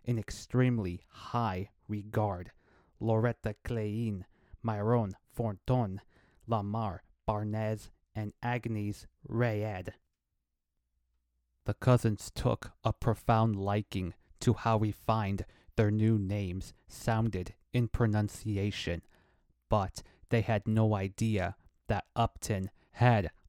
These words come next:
ulterior motives for assigning them the names they were given, nor as to how historically significant the four people whom their names were based on were.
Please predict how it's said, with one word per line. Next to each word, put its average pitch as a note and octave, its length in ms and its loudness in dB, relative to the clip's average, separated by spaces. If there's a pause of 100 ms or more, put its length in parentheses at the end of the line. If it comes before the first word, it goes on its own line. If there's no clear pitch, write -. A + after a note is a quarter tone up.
(120)
ulterior A2+ 680 6
motives G2 640 4 (140)
for A2 160 2
assigning A2 580 0
them F#2 260 -2 (220)
the G#2+ 120 4
names G2+ 580 0 (160)
they G#2 100 4
were F#2+ 200 0 (100)
given, F#2 420 0 (380)
nor G2+ 500 6 (200)
as A#2+ 220 2
to G#2+ 120 0
how G#2+ 300 0
historically A2+ 800 2
significant G#2 1080 -4 (240)
the A2 100 0
four A#2+ 300 4
people F#2+ 640 -2 (200)
whom A#2 460 6 (340)
their G#2+ 140 4
names G#2+ 420 0
were G#2 140 2
based G#2+ 460 -2
on F#2 260 -2 (220)
were. F#2+ 520 0